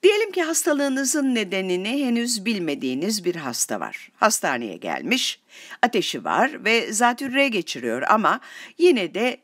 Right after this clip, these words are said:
tam olarak ne olduğunu bilmiyoruz. Grip testi uyguluyoruz,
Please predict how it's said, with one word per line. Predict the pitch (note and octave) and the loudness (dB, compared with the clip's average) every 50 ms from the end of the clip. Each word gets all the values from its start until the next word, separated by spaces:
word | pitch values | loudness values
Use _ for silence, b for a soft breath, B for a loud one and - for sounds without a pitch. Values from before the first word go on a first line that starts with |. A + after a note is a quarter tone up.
| _ | _
tam | - E4+ D#4 C4+ | 2 2 2 4
olarak | A3+ F#3+ D#3 C#3 D3 D3+ - - | 2 0 -2 -2 -2 -4 -4 0
ne | C4 B3+ A#3 | 0 2 2
olduğunu | F#3+ D#3+ D3 C#3+ D#3+ D#3 F3 A3+ A3+ G3 | 2 2 0 -2 -4 -4 -2 -2 -2 0
bilmiyoruz. | F#3 E3 C#3 B2 A2 G#2+ G2+ - - - - - - - - _ _ _ _ _ _ _ _ _ _ - | -2 -2 -2 -2 -4 -6 -8 -10 -10 -8 -8 -8 -8 -10 -14 _ _ _ _ _ _ _ _ _ _ -2
Grip | E3 B3 C4+ C#4+ - - | 0 2 2 0 -2 -4
testi | G3+ D#3+ D3+ - - - C3 | -4 -2 -2 -2 -4 -4 -4
uyguluyoruz, | G2 C3+ C#3 B2+ C#3 B2 B2 A#2 A#2 - - E4+ G#4+ G#4 - - - - | -4 -4 -4 -4 -4 -2 0 0 0 -2 -2 -4 -4 -2 -4 -4 -4 -6